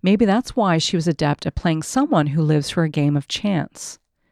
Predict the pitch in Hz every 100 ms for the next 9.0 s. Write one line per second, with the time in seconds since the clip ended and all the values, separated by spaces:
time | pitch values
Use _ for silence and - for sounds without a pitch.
0 | _ _ _ _ _ _ _ _ 220 214
1 | 240 233 214 180 175 185 220 233 202 185
2 | 170 151 170 - 170 143 135 - 139 143
3 | - - - 220 240 - 156 147 - 151
4 | 143 - 185 - 139 196 180 156 147 143
5 | 143 147 - 208 240 175 151 147 _ _
6 | - - - - 220 240 302 339 294 -
7 | 175 175 - 220 185 180 185 175 - 160
8 | 151 147 - 147 147 143 151 220 180 -